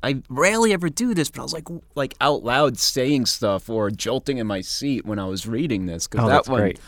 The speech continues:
Speaker 1: totally took me by surprise. And the way you explain the Thing transformations is great. One thing you keep going back to is you call it, like, a flesh flower. And I
Speaker 2: Right.
Speaker 1: just love that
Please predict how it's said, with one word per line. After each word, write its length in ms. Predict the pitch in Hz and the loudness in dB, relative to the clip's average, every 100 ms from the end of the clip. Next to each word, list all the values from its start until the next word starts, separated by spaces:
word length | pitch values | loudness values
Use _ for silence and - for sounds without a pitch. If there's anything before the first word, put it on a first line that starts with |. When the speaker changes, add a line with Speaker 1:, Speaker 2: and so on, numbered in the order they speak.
| - - | -20 -12
Speaker 1:
totally 480 | - - 151 143 107 | -10 0 2 4 2
took 220 | - - | 0 -4
me 80 | 101 | -4
by 160 | 95 | -2
surprise. 520 | 92 95 - 104 98 - | -4 -6 -6 -4 -4 -2
And 180 | 143 156 | 2 2
the 60 | |
way 200 | 131 139 | 4 4
you 260 | 151 139 123 | 4 4 2
explain 1000 | 104 - - - 123 135 123 107 101 82 | 0 -2 -2 -2 -2 0 2 0 0 -2
the 100 | 107 | -6
Thing 380 | - - 123 113 | -6 -2 0 0
transformations 800 | - 117 - 104 98 113 95 - | 0 -2 0 -2 0 -2 -4 -4
is 140 | 85 | -6
great. 400 | - 104 104 98 - - - - | -2 0 0 -2 -8 -20 -20 -8
One 260 | 110 135 151 | 2 4 4
thing 220 | - 113 | 2 0
you 100 | 104 | 0
keep 220 | - 110 | -2 -2
going 200 | 110 101 | 2 2
back 240 | 92 90 90 | 2 0 -2
to 240 | - 95 | -2 0
is 260 | 95 92 87 | 0 -2 -4
you 60 | 107 - | -8 -10
call 240 | - 110 98 | 0 2 2
it, 60 | |
like, 140 | 104 - | 0 -2
a 40 | |
flesh 480 | - - 107 107 - | -4 -4 0 2 0
flower. 560 | - 95 92 - 92 - - - - - | -2 -2 -2 -4 -6 -10 -14 -20 -16 -2
And 140 | 113 | 4
I 60 | 117 | 6
Speaker 2:
Right. 80 | 87 | 6
Speaker 1:
just 240 | - - | 2 -2
love 380 | 120 131 160 135 | -2 2 4 4
that 220 | 104 98 | 0 0